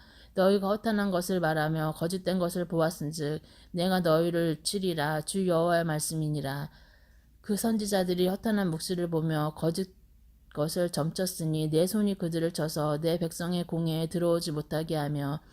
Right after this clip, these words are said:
이스라엘 족속의 호적에도 기록되지 못하게 하며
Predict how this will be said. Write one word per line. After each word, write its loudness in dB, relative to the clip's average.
이스라엘 2
족속의 -4
호적에도 0
기록되지 -4
못하게 -4
하며 -2